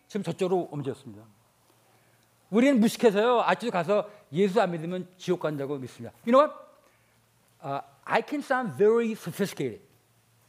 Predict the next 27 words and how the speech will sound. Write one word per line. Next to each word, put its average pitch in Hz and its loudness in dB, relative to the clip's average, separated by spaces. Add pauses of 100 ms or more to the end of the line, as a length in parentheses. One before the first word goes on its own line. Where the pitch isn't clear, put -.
(300)
I 180 4
know 240 2
how 254 4
to 254 2
talk 233 0
like 214 -6
that. 156 -6 (160)
I 175 6
have 226 2
the 240 -2
knowledge. 202 -2 (460)
결론적으로는 240 4 (340)
예수 190 4
안 202 4
믿으면은 202 -6 (260)
지옥 151 -6
간다. 95 -12 (2500)
우리 208 4
예만은 196 2 (460)
그렇게 147 -8
믿고 127 -10
있습니다. 104 -16 (1200)
그래서 185 0
나가서 180 2
우리는 170 -6
교회 165 -2
세워요. 117 -6